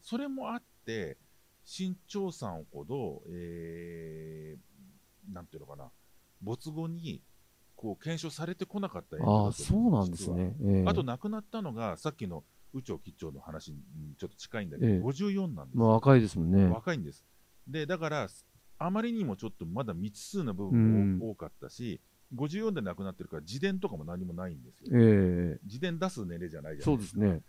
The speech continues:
Speaker 1: で、っていうのもあって。
Speaker 2: なんか一冊、なんか本出てましたっけ？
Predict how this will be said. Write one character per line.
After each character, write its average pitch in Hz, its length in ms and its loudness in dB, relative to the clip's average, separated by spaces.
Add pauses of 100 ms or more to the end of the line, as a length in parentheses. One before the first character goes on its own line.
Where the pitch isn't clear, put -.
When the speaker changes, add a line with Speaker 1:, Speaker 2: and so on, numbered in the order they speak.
(200)
Speaker 1:
で、 110 360 -4 (500)
っ - 40 -20
て 156 60 -8
い 156 100 -6
う 160 120 -6
の 107 100 -4
も 78 180 -8
あ 101 40 -6
っ - 40 -10 (180)
て。 104 240 -2
Speaker 2:
な 214 60 4
ん 240 40 4
か 120 120 6
一 143 120 4
冊、 - 300 0 (480)
な 254 120 4
ん - 20 6
か 160 60 6
本 151 240 6
出 127 140 2
て 113 120 2
ま 82 140 0
し - 100 -10
た - 80 -12
っ - 100 -20
け？ - 140 -16